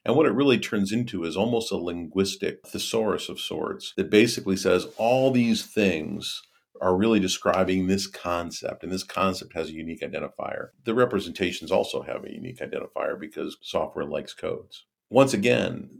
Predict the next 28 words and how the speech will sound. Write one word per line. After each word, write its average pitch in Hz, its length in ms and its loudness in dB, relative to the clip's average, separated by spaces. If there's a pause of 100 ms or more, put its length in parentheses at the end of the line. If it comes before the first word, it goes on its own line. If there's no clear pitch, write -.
(100)
those 110 240 6
conceptual 139 580 0
things 107 500 -2
are 90 280 4
the 87 200 -2
exception. 67 680 -4
Most 104 400 4
of 143 60 -8
the 139 100 2
things 101 560 0
that 85 320 -2
you're 101 160 2
gonna 113 200 2
run 104 200 4
into 85 800 -2
in 90 120 -6
the 80 100 -6
trenches 104 500 -6
of 98 120 -2
healthcare 80 800 -6
are 80 180 -8
terminologies. 82 1120 -4
Some 98 300 2
can 110 140 2
be 107 140 0
rough 110 280 6
and 92 120 -4
tumble, 95 540 -4